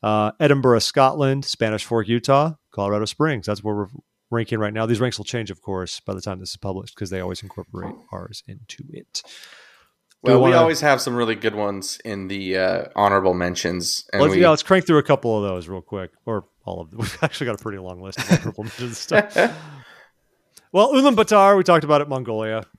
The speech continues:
Speaker 1: I, I, I promised last time around I was not going to include it in the predictions, which is why I fully expect it to be announced this time. So by being an honorable mention,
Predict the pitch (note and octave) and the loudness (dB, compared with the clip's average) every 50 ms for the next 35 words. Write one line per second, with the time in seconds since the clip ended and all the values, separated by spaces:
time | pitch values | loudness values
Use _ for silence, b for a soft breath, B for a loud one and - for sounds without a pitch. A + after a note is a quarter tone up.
0 | _ _ - C#3 D#3 F3+ F3 E3+ E3 - - - F3+ D#3 C#3 - - - - E3+ | _ _ -2 0 0 2 2 2 2 0 0 0 2 2 2 0 -4 -2 2 6
1 | F3 F#3+ G3+ G3+ G#3+ G#3 - - - - - - - _ _ _ _ _ _ _ | 6 6 6 4 2 0 0 -4 -8 -10 -14 -14 -18 _ _ _ _ _ _ _
2 | _ _ _ C#3 D3 D3 - - D3+ C#3 C3+ C3+ C#3 C#3 C3+ B2 A#2 G#2+ - B2 | _ _ _ 2 4 4 4 2 2 2 4 4 4 4 2 0 0 -2 -2 0
3 | B2+ B2+ C3 - E3+ C3+ C3 C3 C3 B2+ B2+ B2 - - B2+ B2 C3 B2 A#2 - | 2 2 2 0 -2 -2 -2 -2 0 -2 -4 -2 -2 0 0 0 0 -2 -4 -4
4 | A#2 G#2+ A2 A2 - - B2 A#2+ A2 A2+ - - A2 G2+ A2+ A2 G#2 G#2 G#2 G#2 | -2 -2 -2 -2 -2 -4 -6 -4 -4 -6 -6 -6 -2 0 2 2 2 2 0 -2
5 | - - - - E3 D#3 D3+ C#3 B2 - - - - B2 - A2 - A#2+ G2 G#2+ | -4 -6 0 4 4 6 6 4 4 2 -2 -2 -2 -2 -4 -4 -10 -8 -6 -4
6 | G#2 G#2 G#2+ G#2+ - - G#2+ G2+ - - G#2 G2 G2+ G#2+ G#2 - B B B B | -4 -2 -4 -4 -4 -6 -8 -8 -6 -8 -6 -6 -6 -8 -8 -2 B B B B
7 | G2 G2 - - - C3 A#2+ G#2 B2+ B2+ B2 B2 C3+ C#3 - C3+ C#3 C#3+ C#3 C3 | 0 -2 -8 -6 -4 -2 -2 0 0 0 0 0 -4 -6 -6 -6 -4 -4 -4 -6
8 | C3 C3 A#2+ A#2+ B2 A#2+ A2 A#2 A2+ A2+ A2 G#2+ - - A2 G#2 G#2 G2+ | -6 -6 -4 -4 -4 -4 -4 -4 -4 -4 -6 -6 -6 -8 -6 -6 -8 -10